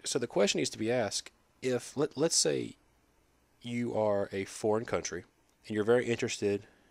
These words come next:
in another country's election. If you have two candidates to pick from, one candidate who's gonna be friendly to you and another candidate who could be,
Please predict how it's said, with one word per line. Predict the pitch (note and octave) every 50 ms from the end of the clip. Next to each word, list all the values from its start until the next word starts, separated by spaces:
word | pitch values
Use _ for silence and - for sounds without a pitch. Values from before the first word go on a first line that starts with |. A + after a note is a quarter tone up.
| _ _ _ -
in | - G#2+
another | G#2+ G#2 G2 G2 G#2
country's | - - G2+ F#2 G#2 G2+
election. | G#2+ A#2 C#3 F#3+ G#3+ - - - - - - _ _ _ _ - - - - - -
If | A#2 A2+
you | A#2
have | G#2 -
two | - B2+ C3
candidates | - - C3+ B2 A#2 A2+ - -
to | -
pick | - - G#2 -
from, | - - D#2+ D#2+ F2 F#2+ G#2+ G2+
one | G2+ G#2+ A2+
candidate | - B2 A2+ A2 F#2+
who's | G#2 G2
gonna | - G2+ F#2+
be | A2+
friendly | A2+ - - G2 F2+ F2+ F2+
to | - - F2+
you | F#2 G2+ A2+ B2+ -
and | G2 G2+ F#2 F2+ F2+
another | - F#2+ F#2 G2+
candidate | - - G#2+ G2+ G2 F#2 -
who | A2
could | G2 - G2 F#2
be, | F2+ F2+ F2 F2 F2+ F#2